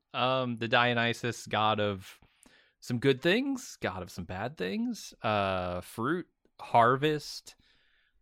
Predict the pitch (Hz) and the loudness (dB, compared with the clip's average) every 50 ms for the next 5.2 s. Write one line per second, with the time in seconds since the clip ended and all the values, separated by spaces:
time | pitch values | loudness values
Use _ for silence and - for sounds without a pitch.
0 | _ _ _ _ 117 104 104 104 101 104 101 - - 110 - - - - 147 143 | _ _ _ _ 0 2 2 4 4 2 0 0 -4 -10 -10 -8 -4 -2 0 0
1 | 147 147 151 151 151 151 143 - - 127 139 139 - - - - 160 151 156 156 | 2 0 0 0 0 -2 -2 0 2 2 2 2 0 -6 -4 -2 -2 -2 -2 -4
2 | 160 160 165 165 165 160 - _ _ - - - _ _ _ _ - 113 101 90 | -6 -6 -6 -6 -8 -10 -10 _ _ -20 -20 -20 _ _ _ _ -6 -6 -4 -6
3 | - - - 113 98 98 110 113 127 139 160 160 165 180 185 185 - _ _ _ | -8 -6 -6 -4 -2 0 0 0 0 -2 -2 -4 -4 -6 -8 -10 -12 _ _ _
4 | _ _ _ _ _ _ _ - - - _ - 107 107 107 104 104 104 98 92 | _ _ _ _ _ _ _ -20 -20 -14 _ 2 4 4 6 6 4 2 2 0
5 | 92 92 90 90 | -2 -4 -6 -8